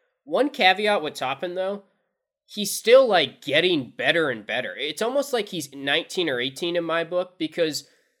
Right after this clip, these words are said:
he, he had no offers coming out of high school, like, any legit offers that would have gotten any sort of news.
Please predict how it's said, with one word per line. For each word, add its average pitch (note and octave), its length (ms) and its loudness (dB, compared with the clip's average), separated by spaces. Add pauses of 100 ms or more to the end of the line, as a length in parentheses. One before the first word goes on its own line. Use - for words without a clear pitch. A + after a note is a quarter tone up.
(240)
he, F#3 380 -8
he F3 120 -2
had G3+ 160 4
no F3+ 220 4
offers F3 480 2
coming C#3+ 280 -4
out B2 120 0
of G#2 80 -8
high C3 100 0
school, F#2+ 540 -12
like, A#2 260 -10
any D3+ 220 -2
legit C#3 340 -2
offers F#2 520 -10
that G#2+ 180 -10 (120)
would B2 200 -8
have B2 120 -6
gotten A#2 280 -4
any B2 180 -6
sort B2 240 -6
of G2+ 60 -14
news. A2 400 -12